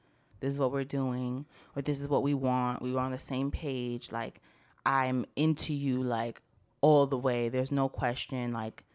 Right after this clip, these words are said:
he's decisive. He's upfront.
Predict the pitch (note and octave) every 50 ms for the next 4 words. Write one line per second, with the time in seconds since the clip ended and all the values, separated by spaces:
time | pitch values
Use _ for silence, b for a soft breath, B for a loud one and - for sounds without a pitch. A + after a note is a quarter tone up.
0 | _ _ _ _ _ - - - D3+ C#3+ C#3 C#3 C3+ - C3+ A#2+ - - - A#2
1 | A#2 A#2+ B2 - - B2+ B2 B2 A#2+ A#2+ A#2+ A#2+ C#3+ - - _ _ _ _ _
2 | _ _ _ _ _ - - D3 C#3+ C3 B2 B2 A#2+ B2+ C3 C#3 - - - -
3 | - _ _ _ _ _ _ - - _ _ _ _ - D3 C#3 - - - -
4 | - B2+ A#2 A#2+ - - - - - -